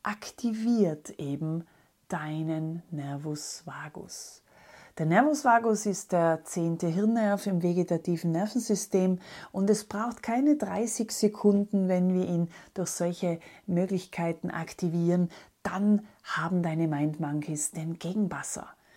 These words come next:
Sie verstehen, okay, äh, die Situation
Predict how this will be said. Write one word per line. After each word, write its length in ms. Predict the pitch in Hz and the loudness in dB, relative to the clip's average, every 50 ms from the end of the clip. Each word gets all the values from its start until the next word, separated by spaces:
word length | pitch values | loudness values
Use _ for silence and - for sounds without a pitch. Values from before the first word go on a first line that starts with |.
| - - | -20 -4
Sie 180 | - - 190 | 0 2 2
verstehen, 520 | 185 196 180 - - - 196 196 208 208 - | 2 2 0 0 2 4 6 8 8 6 6
okay, 500 | - 240 240 - 220 233 262 285 294 294 - - - - - _ _ - | 4 2 2 4 6 6 6 6 4 4 0 -12 -20 -20 -20 _ _ 0
äh, 300 | 202 196 196 196 196 190 - - - - | 2 4 4 4 4 2 -2 -6 -2 0
die 80 | 214 | 0
Situation 920 | 196 - 214 214 214 214 202 190 190 - - 202 196 208 214 226 226 220 220 | 2 2 2 2 4 4 2 2 2 2 4 6 8 8 8 8 6 4 0